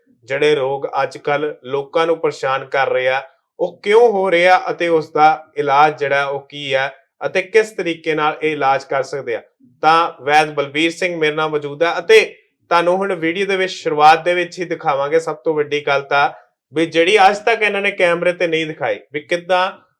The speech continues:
ਲੋਕਾਂ ਨੂੰ ਜਿਵੇਂ ਬੈਕ ਪੇਨ ਹੁੰਦੀ ਹੈ, ਸਰਵਾਈਕਲ ਪੇਨ ਹੁੰਦੀ ਹੈ, ਵੱਖ-ਵੱਖ ਤਰ੍ਹਾਂ ਦੀਆਂ ਜਿਹੜੀਆਂ ਪੇਨਸ ਹੁੰਦੀਆਂ, ਕਈ ਵਾਰੀ ਵਿਅਕਤੀਆਂ ਦੇ ਜਿਹੜੇ ਆ ਹੱਥ ਨਹੀਂ ਚੱਲਦੇ ਹੁੰਦੇ,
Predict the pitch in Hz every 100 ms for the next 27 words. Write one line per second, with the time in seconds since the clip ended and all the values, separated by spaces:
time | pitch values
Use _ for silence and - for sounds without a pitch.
0 | - 147 147 165 160 160 151 156 160 131
1 | 143 143 - 156 156 139 139 143 143 139
2 | - 147 143 147 147 160 151 151 147 135
3 | 135 135 139 143 143 - _ _ 123 165
4 | 196 220 220 214 185 175 165 147 127 113
5 | 139 147 147 147 - 151 147 151 151 135
6 | 135 139 139 143 135 143 147 151 _ _
7 | 110 110 147 143 156 156 151 151 147 147
8 | 147 143 143 135 - 151 175 175 147 139
9 | 147 143 135 139 160